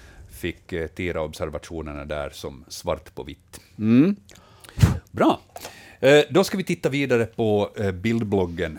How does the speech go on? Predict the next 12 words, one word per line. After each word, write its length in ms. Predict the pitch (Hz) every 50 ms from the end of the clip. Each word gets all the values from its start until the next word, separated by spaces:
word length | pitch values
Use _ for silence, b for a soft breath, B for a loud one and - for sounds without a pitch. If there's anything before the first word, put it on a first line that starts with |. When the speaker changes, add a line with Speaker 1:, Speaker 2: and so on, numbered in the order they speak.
| 82 92
Speaker 1:
Vi 200 | 95 90 95 92
har 460 | 85 95 92 87 87 85 85 85 82
några 520 | 80 80 82 82 87 92 98 92 98 92 82
bilder 340 | 82 85 85 82 78 76
ännu 260 | 80 80 78 80 78 76
där 240 | 78 80 78 78 76
att 180 | 76 - -
behandla. 640 | - 87 78 76 - - 107 107 110 101 87 87 80 78 _ b b b b b b b b b b
Eh, 480 | - 76 76 78 76 73 76 76 76 - _ _
här 420 | - - 95 82 80 80 80 80 -
har 240 | - 92 82 78 76
vi 240 | 76 80 76 76